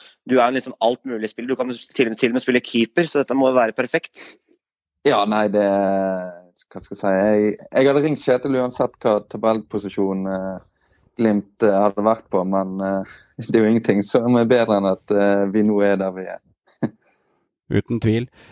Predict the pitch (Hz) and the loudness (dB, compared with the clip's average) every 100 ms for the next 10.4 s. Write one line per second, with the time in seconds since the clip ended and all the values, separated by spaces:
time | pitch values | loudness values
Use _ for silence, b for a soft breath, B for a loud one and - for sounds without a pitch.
0 | b 143 135 139 139 135 - 139 - 113 | b 2 4 4 2 2 2 0 0 2
1 | 131 139 139 139 135 - 120 127 131 120 | 4 2 -2 -2 -4 -2 0 2 2 2
2 | 127 135 131 110 - 104 113 113 147 143 | 2 2 2 2 0 -2 -2 0 0 0
3 | 147 139 147 143 135 - 139 135 143 131 | 2 2 2 0 -4 -2 -2 0 0 0
4 | 120 104 131 131 139 - - 104 104 131 | -2 0 0 0 -2 -2 -2 0 2 0
5 | 135 131 127 127 123 120 117 120 123 120 | 0 2 2 2 2 0 0 -2 -4 0
6 | 143 - 101 101 123 107 113 123 120 127 | -2 0 0 0 2 2 2 2 2 4
7 | 123 123 123 120 120 113 107 117 - - | 2 2 2 0 0 0 0 -2 -6 -2
8 | 123 123 127 123 123 127 - 120 120 - | 0 0 0 0 -2 -4 -4 -4 -4 -2
9 | 127 123 110 131 131 120 113 127 127 117 | 2 2 4 2 0 0 -2 -2 0 0
10 | - 104 95 - | 2 0 0 -2